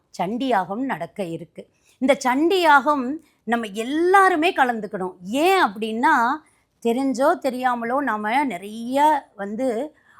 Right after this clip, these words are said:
அல்லலுக்கு உண்டாகிக்கிட்டே இருக்கிறோம். கர்மா அப்படின்னு ஈஸியா இப்ப எல்லாருக்கும் அது புரியுது, எதனால நடக்குது அப்படின்றது. இந்த கர்மாவுடைய ப-, க-, கடன் கழியணும் அப்படின்னா,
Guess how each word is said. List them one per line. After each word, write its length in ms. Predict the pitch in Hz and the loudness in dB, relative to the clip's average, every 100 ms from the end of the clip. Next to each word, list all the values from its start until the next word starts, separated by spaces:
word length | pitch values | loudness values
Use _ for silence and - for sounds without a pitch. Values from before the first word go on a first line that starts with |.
| - | -6
அல்லலுக்கு 600 | 240 320 392 302 285 277 | 0 2 2 0 -4 -6
உண்டாகிக்கிட்டே 720 | 240 262 254 226 285 302 330 | 2 2 2 -4 -4 0 0
இருக்கிறோம். 380 | 339 233 180 - _ _ 202 | 0 -2 -8 -8 _ _ -6
கர்மா 460 | 226 269 277 262 | -2 2 4 2
அப்படின்னு 300 | 196 233 269 | 0 -4 -4
ஈஸியா 500 | 240 233 247 240 269 | -4 -6 -8 -2 0
இப்ப 160 | 269 185 | 0 -4
எல்லாருக்கும் 440 | 190 247 285 294 | -2 0 0 0
அது 160 | 226 226 | -4 -4
புரியுது, 380 | 285 302 240 208 | -4 -4 -4 -6
எதனால 520 | 208 233 247 247 247 | -4 -4 -2 -2 -2
நடக்குது 600 | 214 190 226 226 202 247 | -4 -6 -6 -6 -4 -4
அப்படின்றது. 600 | 180 202 196 180 165 302 - _ _ _ | -4 -8 -12 -12 -8 -8 -8 _ _ _
இந்த 220 | 247 254 247 | -4 -2 2
கர்மாவுடைய 760 | 262 302 349 330 285 269 277 - | 2 4 4 2 0 -2 -4 -4
ப-, 280 | 220 214 175 | 0 0 -2
க-, 320 | - 190 180 170 | 0 2 2 2
கடன் 360 | 220 240 330 320 | 0 2 0 2
கழியணும் 680 | 226 269 330 339 302 302 233 | 0 2 0 0 2 2 2
அப்படின்னா, 640 | - 214 226 226 294 262 | -2 -10 -8 -2 0 0